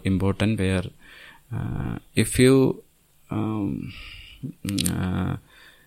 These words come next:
there is a, uh, way by which we can develop a kind of a, a different kind of microservice architecture called the modular monolith, uh, which can,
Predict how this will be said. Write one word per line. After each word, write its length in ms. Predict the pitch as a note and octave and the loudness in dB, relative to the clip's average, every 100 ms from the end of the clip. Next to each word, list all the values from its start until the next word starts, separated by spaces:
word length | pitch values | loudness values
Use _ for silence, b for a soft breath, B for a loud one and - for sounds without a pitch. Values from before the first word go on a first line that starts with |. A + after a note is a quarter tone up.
| b - - | b -16 -2
there 240 | A#2 A#2 | 4 6
is 120 | A#2+ | 8
a, 240 | C3 B2+ - | 8 6 4
uh, 360 | - A2 G#2+ | 0 0 0
way 240 | G#2 A2+ B2+ | 6 8 10
by 200 | B2 A#2+ | 8 8
which 440 | A2+ A2+ - - | 6 4 4 4
we 140 | G#2+ G2+ | 2 2
can 380 | A2+ A2 G#2+ - G2+ | 4 4 2 -2 0
develop 420 | G2 G2 G#2+ - | 2 4 2 2
a 280 | G#2+ G#2 G2+ - - b b b - | 2 2 0 -6 -20 b b b -2
kind 220 | - A2 | 2 4
of 140 | G#2+ A#2 | 4 4
a, 280 | A2 G#2+ - | 4 2 -4
a 120 | - | -6
different 480 | G2 A2+ - C3 B2+ | 0 2 6 6 6
kind 260 | A2 G#2 G#2 | 6 4 4
of 340 | G2+ - - - | 2 0 -8 2
microservice 640 | G#2 F#2+ G#2 - G2 G2+ | 2 4 2 2 2 2
architecture 480 | G2+ F2+ - G2 G#2 | 2 0 2 2 2
called 260 | - G2+ F#2 | 2 2 4
the 60 | |
modular 600 | F#2+ F#2+ G2 G2+ A2+ A2+ - - | 4 4 4 4 4 2 0 -2
monolith, 680 | F#2+ F#2 F#2 F#2 A2 - - b b b b b b - - | 2 4 2 2 0 -4 -14 b b b b b b -20 -8
uh, 460 | G2+ G2+ G2 G2 - - _ _ _ _ - | -6 -4 -2 -4 -6 -10 _ _ _ _ -2
which 240 | - A#2 - | 2 4 6
can, 340 | B2 A#2 A2+ | 6 6 4